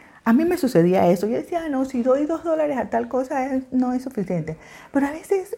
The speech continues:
lo mínimo. Uno no sabe a veces la necesidad de las otras personas.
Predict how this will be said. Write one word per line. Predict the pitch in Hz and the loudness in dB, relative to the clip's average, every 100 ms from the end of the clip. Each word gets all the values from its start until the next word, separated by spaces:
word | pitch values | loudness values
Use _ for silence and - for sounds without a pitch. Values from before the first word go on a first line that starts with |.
| - | -2
lo | 269 311 | -2 -2
mínimo. | 320 392 403 285 202 175 - _ _ _ _ - - - | -4 -4 0 2 2 -2 -8 _ _ _ _ -20 -8 -2
Uno | 294 339 | 0 -2
no | 320 | -6
sabe | - - 294 285 247 - - | -8 -4 -2 -2 -2 -4 -4
a | 196 196 | -6 -4
veces | 220 254 254 247 247 | -2 -2 -4 -6 -4
la | 202 190 | -2 -2
necesidad | 190 175 180 175 196 | -4 -6 -4 -2 -2
de | |
las | 226 | -2
otras | 175 170 208 | -4 -4 -6
personas. | - 165 - 180 185 180 | -6 -8 -6 -6 -4 -8